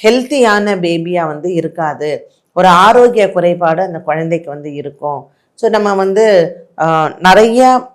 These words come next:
ஒரு மசாலாவோட சேர்ந்த ஒரு கறி உணவு, so, ஜீரண அதிகமாகக்கூடிய, இப்போ நீங்க ஒரு கறியிலலாம் வந்து நீங்க சாப்பிட்றீங்க அப்படின்னா, ஜீரணம் வந்து it will take time, டைஜஷன் வந்து ரொம்ப நேரம் ஆகும்.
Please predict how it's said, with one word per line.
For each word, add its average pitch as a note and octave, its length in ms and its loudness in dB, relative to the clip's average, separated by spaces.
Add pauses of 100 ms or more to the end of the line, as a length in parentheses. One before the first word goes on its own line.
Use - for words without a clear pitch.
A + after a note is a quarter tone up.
(320)
ஒரு F#3+ 140 2
மசாலாவோட F#3+ 960 2
சேர்ந்த F3+ 760 -2 (200)
ஒரு - 220 -8
கறி F#3 300 2
உணவு, E3 760 -2
so, F3+ 180 -4
ஜீரண A#3 760 0 (300)
அதிகமாகக்கூடிய, F3+ 1300 -2
இப்போ F3+ 180 0
நீங்க F3 280 -2
ஒரு E3+ 180 0
கறியிலலாம் F#3+ 640 0
வந்து F3+ 260 -8
நீங்க F3 240 -6
சாப்பிட்றீங்க E3 720 -8
அப்படின்னா, D#3+ 400 -6 (400)
ஜீரணம் A3 400 0
வந்து F3 220 -6
it F3+ 120 -8
will E3 140 -8
take F3 280 -4
time, D3+ 200 -6 (160)
டைஜஷன் F#3 540 0
வந்து E3+ 440 0
ரொம்ப E3 220 -4
நேரம் E3+ 300 -4
ஆகும். D#3 380 -10